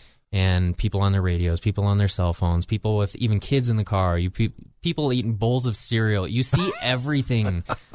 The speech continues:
Speaker 1: uh, when people are
Speaker 2: Oh, my
Speaker 1: driving down the
Speaker 2: God.
Speaker 1: roadway.
Speaker 2: Well, you do. I have seen people eating weird stuff and driving. I, I don't know
Speaker 1: It,
Speaker 2: how
Speaker 1: it
Speaker 2: they
Speaker 1: never
Speaker 2: do it.
Speaker 1: ceases to amaze me. Reading a book, a newspaper, I mean, it's, it's unbelievable.
Speaker 2: <laughs>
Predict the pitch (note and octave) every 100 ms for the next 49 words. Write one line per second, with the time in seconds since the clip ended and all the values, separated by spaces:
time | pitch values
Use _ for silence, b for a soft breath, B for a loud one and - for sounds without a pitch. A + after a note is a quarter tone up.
0 | - - G2 G2+ G#2 G#2 A2 G#2 G2+ F#2+
1 | F#2+ F#2 F2+ F2 E2+ E2+ E2+ E2+ - B
2 | - C#3+ C3+ B2+ B2 C#3+ A#2+ C#3 C#3 -
3 | B2 G#2 C3 A2 A#2 C3 - C#3 C3+ G2+
4 | F#2+ F#2+ A#2+ E2+ C#2+ D2 F2+ F2 - -
5 | - A2+ G#2+ G#2 G2 D3+ D#3+ E3+ E3+ C#3+
6 | C#3+ C3 B2 A#2 A2+ G2 F#2+ C3+ D#3 C#3+
7 | A2+ B2+ C3+ - B2 B2 C3 - C3+ B2+
8 | C3 C3 F#2+ A#2 B2+ A#2+ A#2 - A#2 G2+
9 | G#2+ G2+ F#2 F#2 E2 D#2+ E2+ -